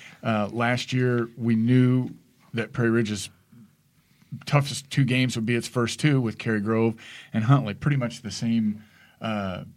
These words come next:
same case this season, although Jacobs still lurks out there. Um, we don't know exactly what to,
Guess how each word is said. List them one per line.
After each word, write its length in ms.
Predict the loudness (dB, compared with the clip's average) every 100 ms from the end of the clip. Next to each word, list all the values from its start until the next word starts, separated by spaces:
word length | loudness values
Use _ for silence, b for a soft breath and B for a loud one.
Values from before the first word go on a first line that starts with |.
| -14
same 320 | -6 -2 -2
case 320 | 0 0 0
this 200 | -2 -2
season, 360 | 0 -2 -2 -2
although 260 | -2 0
Jacobs 460 | -2 -2 -2 -2 -6
still 260 | -4 -4 -4
lurks 300 | -6 -6 -6
out 200 | -6 -4
there. 300 | -4 -4 -6 B B B B
Um, 220 | -4 -2
we 80 | -2
don't 140 | -2 -4
know 260 | -4 -4 -8 _
exactly 380 | -4 -2 -2 -2
what 160 | -4
to, 140 | -6